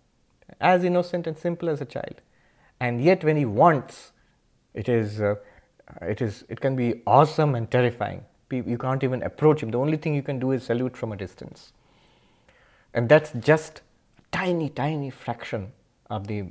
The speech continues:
magnificence of, of the Avatara. We have seen it in other spiritual persons also. I have seen it in, uh, for example, Swami Bhuteshanandaji. I'm not now talking about avatars. I'm just talking about a,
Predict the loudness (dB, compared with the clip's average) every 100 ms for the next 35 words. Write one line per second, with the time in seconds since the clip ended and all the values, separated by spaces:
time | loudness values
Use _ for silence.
0 | -10 -4 -2 -2 -4 -6 -8 -10 -8 -8
1 | -10 -10 -10 -4 -4 -4 -8 -10 -10 -16
2 | _ _ _ _ _ _ _ _ _ 6
3 | 6 8 4 4 2 2 2 0 -2 -4
4 | -2 -4 -4 -8 -6 -2 -2 -4 -12 -10
5 | -8 -4 -4 -4 -4 -2 -2 -4 -6 -10
6 | -20 _ _ -14 -10 -2 0 0 -2 -2
7 | -6 -4 -4 -4 -4 -2 -2 0 -2 -2
8 | -4 -8 -14 _ -20 -20 _ 0 4 4
9 | 2 -8 _ _ 6 8 8 6 4 2
10 | 8 10 10 6 0 -2 -4 -2 0 0
11 | -2 0 0 0